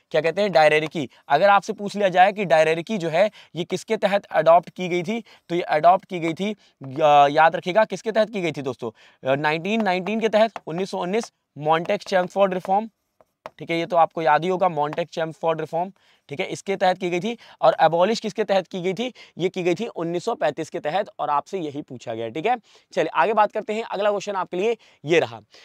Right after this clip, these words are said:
"Which of the following Himalayan peak is not located in Nepal?" ठीक है, निम्नलिखित में से कौन सी जो है हिमालय की चोटी जो है नेपाल में स्थित नहीं है?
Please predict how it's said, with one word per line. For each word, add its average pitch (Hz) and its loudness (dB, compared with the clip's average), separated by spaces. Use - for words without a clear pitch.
"Which 262 -2
of 233 4
the 247 0
following 226 4
Himalayan 220 2
peak 226 -4
is 185 -4
not 214 0
located 208 0
in 208 0
Nepal?" 147 2
ठीक 170 -2
है, 240 4
निम्नलिखित 214 -2
में 240 -6
से 254 -6
कौन 220 -2
सी 220 -6
जो 220 -2
है 226 -2
हिमालय 196 0
की 226 -6
चोटी 190 -4
जो 170 -4
है 226 2
नेपाल 185 2
में 208 -2
स्थित 214 -8
नहीं 175 -2
है? 107 -4